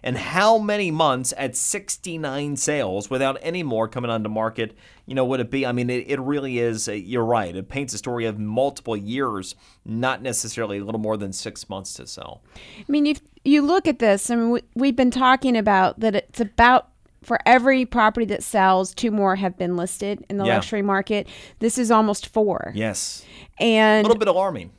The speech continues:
Speaker 2: It, it is a little bit alarming. And once again, I'm not panicked because it could very well be an Irma impact. Now, that's why I'm very anxious to see what happens in November. The November statistics show everybody should be listening to, because that will give us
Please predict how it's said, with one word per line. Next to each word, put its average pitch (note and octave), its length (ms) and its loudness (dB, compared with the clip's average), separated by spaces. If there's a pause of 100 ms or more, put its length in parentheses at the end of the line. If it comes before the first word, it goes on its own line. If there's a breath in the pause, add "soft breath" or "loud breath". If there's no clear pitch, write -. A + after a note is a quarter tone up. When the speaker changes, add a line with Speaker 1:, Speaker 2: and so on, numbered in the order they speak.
(240)
Speaker 2:
It, C4+ 180 0
it D#4 180 4
is F4 220 4
a F4+ 60 4
little C4+ 180 6
bit G#3 180 4
alarming. F#3 420 2
And C4 120 2
once C#4+ 240 4
again, G#3 400 4 (220)
I'm A#3 160 6
not C4 260 4
panicked C#4 540 2
because A3 320 2
it - 180 -2
could C4+ 300 2
very A3+ 220 6
well G3+ 200 6
be G3 240 6
an F#3+ 180 2 (120)
Irma F#3+ 400 4
impact. F#3 640 -6 (340 loud breath)
Now, G#3+ 520 4
that's A3 320 6
why G#3 360 6
I'm G3+ 200 -2
very G#3+ 420 2
anxious G3 420 -4
to G3 80 -10
see F#3 200 -4
what F3+ 120 -2
happens F3+ 460 -4
in F3+ 120 -4
November. F#3 540 -2 (380 soft breath)
The G#3+ 180 2
November A#3 1040 4
statistics A3+ 800 -2
show F#3+ 320 2
everybody F#3 380 0
should F#3 200 -8
be E3+ 120 -4
listening F3 420 -6
to, E3+ 220 -8
because F#3+ 340 -6
that G3+ 300 0
will B3 120 -2
give G#3+ 280 -2
us F#3+ 260 0